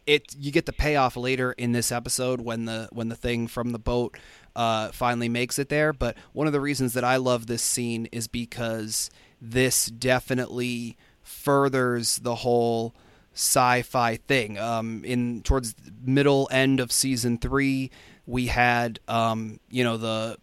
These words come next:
potential alternate timeline and time travel and all that sort of stuff with Desmond. Um, and Le-, I remember Liam and I talked about that for about two or three hours. We did a whole episode,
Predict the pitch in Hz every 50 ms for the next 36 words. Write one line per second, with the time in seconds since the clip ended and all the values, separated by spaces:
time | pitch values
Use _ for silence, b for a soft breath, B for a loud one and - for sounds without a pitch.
0 | _ - 127 - 131 127 120 - 127 117 120 - 120 123 131 - - 123 113 110
1 | - - - 131 127 131 131 131 131 127 127 127 131 127 120 117 113 - - 131
2 | 127 127 127 - - 127 123 123 120 123 123 120 117 - 120 123 120 123 120 117
3 | - - 127 123 120 120 - - - 127 123 120 - - - 113 120 117 113 113
4 | - - - - 117 120 131 135 139 135 131 139 139 135 139 139 139 135 - B
5 | B B B B B B B B B 120 113 113 110 110 110 - - 113 107 113
6 | 127 110 113 135 131 127 127 113 120 113 113 123 123 123 123 127 120 120 123 120
7 | - - 123 117 117 117 - - 123 113 117 117 117 107 113 120 120 117 117 -
8 | - - 120 113 117 113 110 - - - - 113 117 113 110 101 - - - -
9 | 135 127 123 120 - - - 131 120 117 - 110 110 120 127 127 127 127 127 120
10 | 120 123 127 120 120 123 120 110 123 123 123 123 123 123 123 - 123 - - 127
11 | 123 120 120 120 120 117 -